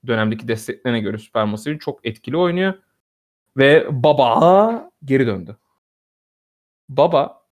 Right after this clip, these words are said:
geri döndü Erkin. Bu konuda ne düşünüyorsun? Yani Zeitnot geçen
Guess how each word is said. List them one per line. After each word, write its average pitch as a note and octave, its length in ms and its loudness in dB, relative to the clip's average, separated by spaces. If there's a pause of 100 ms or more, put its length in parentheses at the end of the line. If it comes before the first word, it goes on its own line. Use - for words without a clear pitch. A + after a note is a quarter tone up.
(480)
geri C#3 240 0
döndü G2+ 240 -6
Erkin. G2+ 380 -14
Bu A2+ 40 -18
konuda C#3+ 240 -6
ne D3 140 -4
düşünüyorsun? G#2+ 600 -12 (140)
Yani G#2 180 -6
Zeitnot A#2 480 -2
geçen A2+ 480 -4